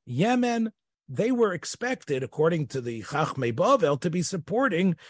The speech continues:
this center of Torah. And the Karaites were offering a much <laughs> cheaper and better way. And that is why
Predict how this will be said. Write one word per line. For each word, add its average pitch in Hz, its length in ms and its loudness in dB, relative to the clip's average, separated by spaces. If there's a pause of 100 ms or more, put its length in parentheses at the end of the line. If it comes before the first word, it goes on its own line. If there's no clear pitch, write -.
(140)
this 165 240 2
center 190 540 0
of 165 100 -4
Torah. 262 360 -4
And 151 100 -2
the 156 60 -2
Karaites 202 680 -2 (280)
were 175 160 2
offering 202 600 2 (140)
a 175 100 2
much 202 400 -2 (240)
<laughs> - 440 -14
cheaper 220 480 0
and 160 240 4
better 190 460 6
way. 151 500 2 (1160)
And 127 540 -6
that 202 240 0
is 156 200 0
why 107 440 -8